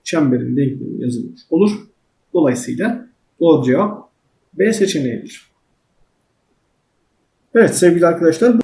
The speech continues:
Arkadaşlar merhaba. Bu dersteki konumuz merkezi ve yarıçapı verilen çember denklemi iki. Yani birincisinin devamı olacak şeklinde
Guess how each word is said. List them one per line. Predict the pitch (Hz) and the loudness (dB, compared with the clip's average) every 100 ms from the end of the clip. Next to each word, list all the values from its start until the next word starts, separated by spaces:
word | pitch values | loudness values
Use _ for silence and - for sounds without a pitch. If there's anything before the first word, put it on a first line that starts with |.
| - - | -4 -16
Arkadaşlar | 175 202 208 - 190 | -14 -10 -10 -10 -10
merhaba. | 196 185 160 - 185 | -10 -10 -12 -12 -10
Bu | |
dersteki | 185 185 - 131 131 | -8 -8 -10 -16 -14
konumuz | 147 143 214 - | -12 -12 -12 -12
merkezi | 151 160 165 190 190 190 | -10 -10 -8 -8 -8 -10
ve | |
yarıçapı | 123 135 156 - 123 156 240 135 | -10 -12 -12 -14 -14 -12 -12 -10
verilen | 131 127 190 202 | -10 -10 -12 -14
çember | 165 147 147 135 | -12 -10 -10 -10
denklemi | 123 123 - 135 240 262 - - - - | -10 -12 -12 -12 -12 -12 -18 -20 -20 -16
iki. | 202 - 147 - | -14 -14 -14 -14
Yani | 151 127 147 196 - - | -14 -12 -12 -14 -16 -14
birincisinin | 151 147 143 - 185 208 | -10 -10 -12 -14 -14 -10
devamı | 151 147 143 | -8 -8 -10
olacak | 139 127 123 117 | -10 -12 -14 -18
şeklinde | - 131 - 120 175 | -16 -18 -16 -16 -14